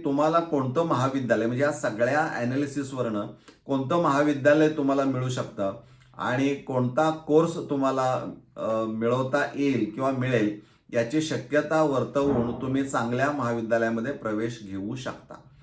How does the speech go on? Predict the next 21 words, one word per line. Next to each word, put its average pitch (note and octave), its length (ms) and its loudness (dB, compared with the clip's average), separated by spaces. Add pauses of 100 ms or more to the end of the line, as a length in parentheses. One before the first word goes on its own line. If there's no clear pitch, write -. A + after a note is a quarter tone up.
(240)
आता D#3 160 -6
ते E3+ 120 -6
कशा D3 320 -4
पद्धतीने D#3+ 500 -2
अभ्यास C3 320 -2
करायचा, A2+ 420 -2
ते G#2+ 140 -8
आपण B2 260 -6
आता D3+ 340 -6 (420)
बघूया. F#2+ 680 -10
सर्वप्रथम D#3 760 8
आपण D3 320 4
Google B2+ 540 4
ओपन C#3 360 2
केल्यानंतर B2+ 840 0
इथं A#2 500 4 (840)
सीईटी C#3+ 1040 2 (720)
सेल B2 540 4
असं B2+ 280 4
टाईप A#2+ 380 2
करूया. A2+ 380 2